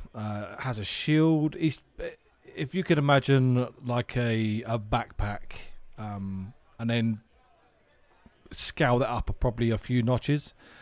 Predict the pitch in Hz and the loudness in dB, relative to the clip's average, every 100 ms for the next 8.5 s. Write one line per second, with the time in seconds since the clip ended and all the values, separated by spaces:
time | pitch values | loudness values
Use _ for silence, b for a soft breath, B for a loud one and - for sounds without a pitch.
0 | b b _ _ - 113 110 127 - 120 | b b _ _ -8 -4 0 0 0 0
1 | 110 107 110 107 95 123 123 - - - | -2 -4 -4 -4 -2 -2 -2 -6 -16 -10
2 | 113 117 107 101 - - - - 131 - | -6 -4 -4 -8 -12 -14 -16 -14 -14 -14
3 | _ _ _ - - - - 135 123 - | _ _ _ -14 -14 -10 -4 -4 -4 -2
4 | 123 120 123 - 127 120 117 123 117 120 | 0 2 2 0 0 0 0 2 6 6
5 | 117 110 92 - 107 b b b b b | 4 2 -2 -4 -4 b b b b b
6 | b b - 104 101 107 104 - 127 135 | b b -6 -2 -2 -2 -8 -10 -4 -2
7 | 123 101 117 139 139 135 127 135 139 127 | -2 0 4 4 4 2 0 0 -2 -4
8 | 127 110 127 107 - | -8 -8 -8 -10 -12